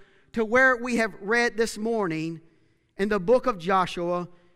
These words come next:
we see the nation of Israel in a place called Shittim, bordering the Canaan land again. But what is different forty years later? Look at verse number three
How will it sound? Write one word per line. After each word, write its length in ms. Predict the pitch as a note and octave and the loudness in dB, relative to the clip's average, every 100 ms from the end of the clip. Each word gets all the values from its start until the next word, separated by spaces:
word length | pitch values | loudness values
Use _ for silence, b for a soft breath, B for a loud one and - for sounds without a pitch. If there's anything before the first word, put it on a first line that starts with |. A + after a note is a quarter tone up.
| b b - | b b -6
we 120 | G3 | -6
see 540 | - A#3 A#3 A#3 - | -2 -2 -2 -4 -8
the 100 | E3+ | -8
nation 320 | F3+ F#3+ F#3+ F#3+ | -2 -2 -4 -8
of 140 | F3 | -6
Israel 380 | F3 D3+ E3 E3+ | -6 -6 -6 -6
in 160 | D#3+ | -6
a 80 | D#3 | -8
place 400 | - - G#3 G3 | -8 -6 -6 -6
called 320 | - F3+ F3+ | -6 -6 -6
Shittim, 720 | - F#3+ F3+ F#3+ E3+ C#3+ D3+ - _ _ _ _ | -6 -8 -6 -6 -6 -6 -10 -18 _ _ _ _
bordering 680 | D3+ F#3 A3+ B3 B3 A#3+ A#3+ | -2 2 4 4 0 -2 -4
the 100 | G3 | -6
Canaan 440 | - A3+ A#3 A3+ G#3 | -4 -4 -2 -2 -2
land 340 | A3 A3 G#3+ | -2 -2 -4
again. 640 | F3 E3 F3 E3 C#3+ C#3+ C#3 b b b b _ _ | -6 -6 -6 -6 -6 -10 -12 b b b b _ _
But 240 | G3+ G3+ | -4 -4
what 320 | C#3+ F#3 A#3+ - | -2 0 0 -2
is 180 | G3+ E3+ | -6 -4
different 480 | - G3 D#3 D3 - - | 0 0 0 -12 -12 -10
forty 240 | F3 D#3+ | -8 -6
years 380 | D#3 D#3+ D3+ - - | -6 -6 -8 -16 -10
later? 320 | C#3+ C3 C#3 | -8 -8 -6
Look 160 | G#3 | -6
at 80 | G3+ | -6
verse 200 | D#3 F3 | -8 -8
number 160 | D#3 D3+ | -10 -10
three 320 | D#3+ D#3+ | -10 -10